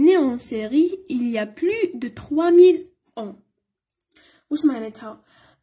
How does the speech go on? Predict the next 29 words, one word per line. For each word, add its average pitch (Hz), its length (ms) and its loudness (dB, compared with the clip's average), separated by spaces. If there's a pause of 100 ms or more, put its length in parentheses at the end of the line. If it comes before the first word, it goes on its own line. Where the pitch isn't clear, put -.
(140)
Euh, 247 200 -6
ancêtre 320 420 -2
du 254 120 -12
savon 233 440 -10
de 214 140 -14
Marseille، 220 260 -16
يعني 226 180 -16
كيما 233 180 -18
نقولوا 214 240 -14
سلف 285 520 -6
عن، 220 260 -14
آه، - 680 -20 (100)
الصابون 214 800 -14
مارسيل. 302 460 -6 (380)
لو 262 80 -8
سافون، 302 520 -4
الصابون 226 1000 -8
الحلب 233 560 -10 (440)
هو 247 200 -6
ال-، 220 800 -8
يعني 226 420 -14
est 226 320 -12
né - 40 -18
en 226 160 -14
Syrie، 226 640 -8
يعني 226 220 -12
زاد 220 140 -12
في 226 160 -12
سوريا. 220 500 -8